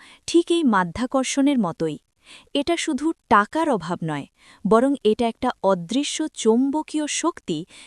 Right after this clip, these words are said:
যা তোমাকে তোমার পরিবেশ, তোমার অভ্যাস আর তোমার সামাজিক চক্রের মাধ্যমে ক্রমাগত নিচের দিকে টেনে নামায়। যে ব্যক্তি দারিদ্র্যের মধ্যে জন্ম নেন, তার জন্য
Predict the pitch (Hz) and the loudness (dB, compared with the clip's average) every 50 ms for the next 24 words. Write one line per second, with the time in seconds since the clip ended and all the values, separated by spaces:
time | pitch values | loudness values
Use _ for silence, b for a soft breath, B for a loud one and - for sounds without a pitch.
0 | B B 226 - 285 285 - 277 262 269 262 - 269 - 247 233 233 220 - - | B B 0 2 2 2 2 2 2 2 0 -2 -4 -2 -2 0 0 -2 -2 -2
1 | - 185 185 190 202 170 214 240 277 - - B B B B B - 202 190 190 | -2 0 0 0 2 2 2 2 2 0 -4 B B B B B 0 2 2 2
2 | 185 170 170 160 147 139 131 - 175 220 247 277 - - - B B B B B | 2 2 0 0 0 -6 -14 -8 -6 -4 -4 -4 -4 -6 -8 B B B B B
3 | - 294 294 - 320 294 302 302 294 - - - 220 214 220 254 294 311 - 349 | 2 2 2 0 0 0 0 0 -2 -4 -6 -2 0 2 2 2 2 0 -2 -4
4 | 349 _ - - 240 220 - - 240 233 214 202 175 165 160 147 - 185 190 208 | -6 _ -4 -4 -4 -2 -2 0 0 2 2 0 -2 -4 -6 -6 -6 -4 -2 -2
5 | 262 285 _ - - 254 262 262 302 320 330 311 320 311 - - 320 277 214 185 | -2 -4 _ -2 2 2 4 4 2 0 -2 -2 -4 -4 -4 -2 -2 -2 -2 -2
6 | 165 - 220 220 185 180 208 - 254 262 - 233 185 165 156 151 151 151 147 151 | 0 0 0 0 0 -2 -6 -4 -6 -4 -4 -4 -4 -4 -4 -4 -6 -6 -4 -6
7 | 151 143 - - _ _ _ _ B B B B B B B B - 202 277 330 | -6 -8 -10 -16 _ _ _ _ B B B B B B B B -4 0 0 0
8 | 339 330 330 - - - 349 269 208 208 185 190 220 240 226 - 294 294 285 277 | 0 0 -2 -4 -2 -4 -4 0 2 2 2 2 2 0 -2 -4 -6 -4 -2 -2
9 | 277 262 226 - 269 220 185 190 160 160 165 175 214 240 220 180 151 156 208 B | -2 -4 -4 -4 -6 -4 -2 -2 -2 -2 -2 -2 0 0 0 -2 -2 -4 -8 B
10 | B B B B B - 285 269 277 262 240 - 302 311 311 | B B B B B 0 2 2 2 2 0 -4 -4 -4 -6